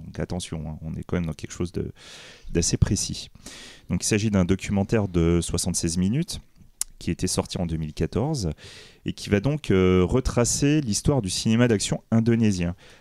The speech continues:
Alors attention, le cinéma d'action indonésien, euh, c'est pas exactement le cinéma d'action qu'on peut retrouver dans d'autres pays. <laughs> Il y a un mélange de genres qui se fait très naturellement,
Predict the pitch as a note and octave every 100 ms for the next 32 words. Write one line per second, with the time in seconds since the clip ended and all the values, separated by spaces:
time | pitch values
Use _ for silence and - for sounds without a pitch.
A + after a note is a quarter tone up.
0 | - - D#2+ - A2 - B2 - B2 G2
1 | G2 - C#3 C3 A#2 A2 - G#2+ G2+ F#2+
2 | F2+ G2 B2+ F#3 - - - _ _ _
3 | _ - F2+ F2+ - - - - - -
4 | D3+ - B2 B2 D#3+ - - C#3+ D#3+ B2+
5 | - B2+ B2 B2 A#2 A2 - D3+ - G#2
6 | A2+ - B2+ C3+ B2 A#2 - - A#2+ A2
7 | A2 - - F2+ - - G2 A2 B2 C#3+
8 | - G#2+ A2+ G#2 A2+ A#2+ C3 A2+ G2 F#2+
9 | A2 A#2 C#3 - G2 G2+ - F2 - B2
10 | C3 A#2+ A#2+ A2 F#2+ F2+